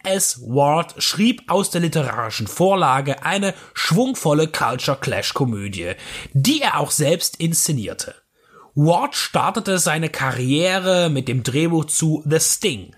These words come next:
The Clue mit Robert Redford und Paul Newman. Neunzehnhundertvierundsiebzig erhielt er für diese Arbeit gleich einen Academy Award.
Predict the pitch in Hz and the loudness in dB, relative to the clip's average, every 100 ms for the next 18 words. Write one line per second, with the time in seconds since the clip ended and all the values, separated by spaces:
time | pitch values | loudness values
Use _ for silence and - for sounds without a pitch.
0 | - 117 - 208 143 98 160 277 - 143 | -8 -4 0 2 2 2 2 2 0 2
1 | 180 190 139 127 131 135 131 - 165 160 | 4 2 0 -2 -2 -2 -2 2 2 2
2 | - 139 160 170 196 117 76 _ _ - | -2 0 2 4 4 2 -2 _ _ -2
3 | 143 196 269 285 285 269 254 254 - - | 2 2 2 -2 0 0 2 0 -2 -2
4 | 147 117 110 214 220 - 233 - - - | 0 0 0 -2 -2 -2 -2 -4 -10 -20
5 | _ - 180 151 233 294 - 202 214 214 | _ -6 -6 0 2 2 0 -2 0 -2
6 | - 156 127 233 320 247 - 113 117 117 | 0 0 2 2 2 2 0 -2 0 0
7 | 151 160 - _ 135 139 135 180 214 - | 0 -4 -10 _ -2 2 2 0 -4 -4
8 | 160 190 - - 165 113 110 107 101 95 | -4 -4 -8 -8 -4 -4 -4 -4 -6 -6
9 | - - - | -6 -8 -16